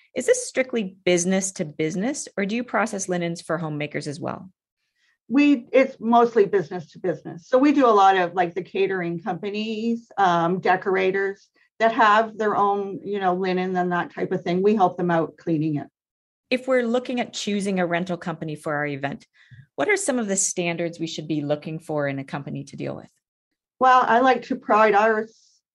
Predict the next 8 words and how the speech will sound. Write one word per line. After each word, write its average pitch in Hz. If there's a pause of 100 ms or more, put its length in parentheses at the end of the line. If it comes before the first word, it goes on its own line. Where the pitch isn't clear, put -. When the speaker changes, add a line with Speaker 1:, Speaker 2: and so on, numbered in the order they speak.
(140)
Speaker 2:
uh, 190
ourselves 254
on 202
customer 196
service. 170 (800)
Um, 175
I 185
think, 208